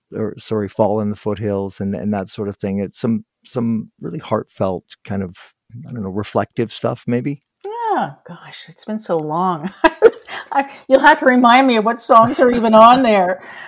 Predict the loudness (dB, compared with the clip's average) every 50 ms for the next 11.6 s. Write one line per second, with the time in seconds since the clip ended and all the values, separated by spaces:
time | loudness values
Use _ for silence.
0 | -12 -2 4 6 8 8 8 8 8 8 8 6 6 4 4 0 -6 -10 -10 -10
1 | -10 -10 -6 -4 -2 -2 0 -2 -4 -4 -6 -6 -4 -4 -4 -4 -4 -2 0 0
2 | 0 0 -2 -4 -6 -8 -8 -8 -8 -10 -10 -12 -12 -14 -16 -12 -8 -6 -6 -4
3 | -6 -6 -6 -4 -4 -4 -4 -6 -8 -10 -10 -12 -14 -14 -16 _ _ _ _ _
4 | _ _ _ _ _ _ _ _ _ _ _ _ _ _ -10 -8 -6 -4 -4 -6
5 | -6 -8 -10 -12 _ -14 -14 -14 -14 _ _ _ _ _ -2 0 0 0 -2 -6
6 | -10 -10 -10 -10 -10 -12 -14 -10 -6 -6 -6 -6 -4 -4 -4 -4 -2 -2 -2 -2
7 | -2 -2 -2 0 0 0 0 -2 -6 -6 -6 -6 -6 -8 -10 -12 -12 -12 -12 -14
8 | -14 -14 -16 -18 -16 -14 -14 -14 -12 -12 -14 -14 -14 -16 -16 -16 -16 -18 _ _
9 | -18 -18 -18 -16 _ -14 -14 -14 -14 -16 -18 _ _ -18 -18 -16 -16 -16 -14 -14
10 | -16 -16 _ -18 -8 -6 -4 -4 -4 -6 -8 -10 -10 -10 -12 -14 -14 -14 -16 -18
11 | -18 -18 -20 -20 -20 -20 _ _ _ -14 -14 -14